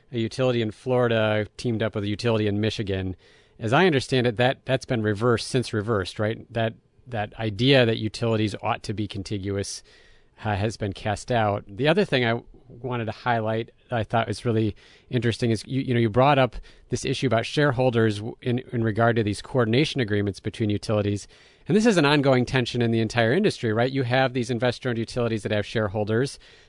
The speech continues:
Like any corporation, they're responsible to those shareholders. They wanna make money for those shareholders,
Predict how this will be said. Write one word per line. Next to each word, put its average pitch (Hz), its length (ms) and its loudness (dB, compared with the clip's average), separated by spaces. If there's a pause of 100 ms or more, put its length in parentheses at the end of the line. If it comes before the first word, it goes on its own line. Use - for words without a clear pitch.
Like 120 280 2
any 143 220 4
corporation, 120 800 2
they're 123 160 2
responsible 110 680 0
to 120 120 -4
those 110 200 0
shareholders. 117 520 -2
They 113 120 2
wanna 110 180 2
make 110 220 -2
money 107 200 0
for 117 140 -4
those 107 180 0
shareholders, 120 600 0